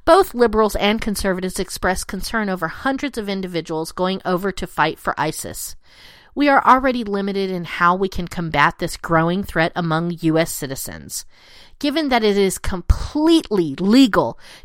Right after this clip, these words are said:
to exclude non-citizens upon re-entry,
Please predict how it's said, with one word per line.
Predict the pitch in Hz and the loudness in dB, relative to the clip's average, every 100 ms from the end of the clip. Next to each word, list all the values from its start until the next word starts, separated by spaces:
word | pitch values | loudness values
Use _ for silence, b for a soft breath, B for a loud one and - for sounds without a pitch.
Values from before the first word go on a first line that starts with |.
| - | 0
to | 269 | 2
exclude | 240 - - 220 240 254 220 | 2 -2 -6 -4 -2 -2 -2
non-citizens | 190 190 214 220 - 202 214 247 226 | 0 2 0 -2 -4 -4 -4 -4 -4
upon | 202 196 190 | -4 -4 -4
re-entry, | 185 165 165 - 247 | -4 -4 -4 -6 -8